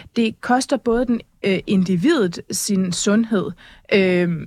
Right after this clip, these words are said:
men også på samfundsplan er det et kæmpestort problem, fordi at det koster rigtig mange penge.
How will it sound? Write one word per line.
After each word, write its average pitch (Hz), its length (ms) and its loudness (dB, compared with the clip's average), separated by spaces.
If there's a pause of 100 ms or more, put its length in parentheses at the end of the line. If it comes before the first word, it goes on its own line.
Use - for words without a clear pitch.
(100)
men 202 180 4
også 240 340 0
på 208 140 -6
samfundsplan 208 1080 -2
er 175 120 -2
det 175 140 -2
et - 200 -12
kæmpestort 226 580 -2
problem, 233 500 0
fordi 220 360 -2
at 180 140 -4
det 196 80 -2
koster 190 400 -2
rigtig 214 300 0
mange 185 400 0
penge. 175 440 0